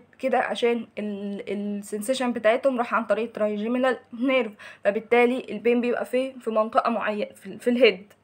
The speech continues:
ده اللي بنقول عليه ايه؟ بين. اي وجع تاني في، في الجسم مثلا بيسمع حسب النيرف اللي رايح ليه، او حسب ال-، النيرف ده بيغذي انهي مكان، بيقول عليه ريفيرد بين،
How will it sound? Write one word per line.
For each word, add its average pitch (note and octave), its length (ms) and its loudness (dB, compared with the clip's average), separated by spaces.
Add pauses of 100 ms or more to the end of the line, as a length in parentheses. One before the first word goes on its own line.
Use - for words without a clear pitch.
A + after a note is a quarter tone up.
(280)
ده G#3+ 160 4
اللي B3 140 2
بنقول A#3+ 200 0
عليه A3+ 260 -2
ايه؟ C#4 180 2 (120)
بين. G3+ 320 -2 (480)
اي C#4+ 220 8
وجع C4 300 6
تاني B3+ 240 -2
في، B3+ 160 -4
في A3+ 280 -12
الجسم A#3+ 400 -4
مثلا A3 400 2 (300)
بيسمع A#3+ 600 2
حسب B3 460 0 (100)
النيرف A3 380 -2
اللي G#3+ 160 0
رايح G3 400 -2 (420)
ليه، A#3 300 0 (100)
او F3+ 220 0
حسب A3+ 360 -2
ال-، G3+ 240 -8
النيرف G#3+ 260 -4
ده G#3+ 120 0
بيغذي A3 440 0
انهي A#3+ 120 0
مكان، G#3 400 -4
بيقول G#3 380 -4
عليه A3 280 0
ريفيرد G#3 400 -2
بين، F#3+ 280 -6